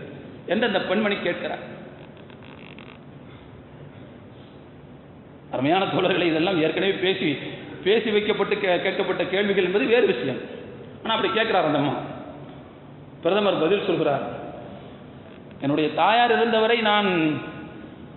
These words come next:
உயிரியல் அடிப்படையில் பிறந்தேன் என்று தான் நினைத்துக் கொண்டிருந்தேன்," அவர் சொல்கிறார். உயிரியல் அடிப்படையில் அர்த்தம் ஒரு தாய்க்கு பிறந்த மகன் என்கின்ற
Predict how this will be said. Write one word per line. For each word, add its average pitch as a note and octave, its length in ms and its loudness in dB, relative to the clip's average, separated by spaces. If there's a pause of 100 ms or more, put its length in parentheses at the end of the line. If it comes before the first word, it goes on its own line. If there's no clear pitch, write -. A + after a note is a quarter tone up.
(160)
உயிரியல் A#3 460 4
அடிப்படையில் A3+ 480 2
பிறந்தேன் G#3 300 4
என்று F#3+ 160 4
தான் F#3+ 120 4
நினைத்துக் F#3+ 300 2
கொண்டிருந்தேன்," D3+ 480 2 (140)
அவர் C#3 180 -4
சொல்கிறார். D3 340 2 (1000)
உயிரியல் A3 400 4
அடிப்படையில் G#3+ 440 2
அர்த்தம் G#3 340 2
ஒரு F#3+ 140 2
தாய்க்கு G#3+ 340 2
பிறந்த G3+ 280 2
மகன் F3 340 2
என்கின்ற F#3 300 2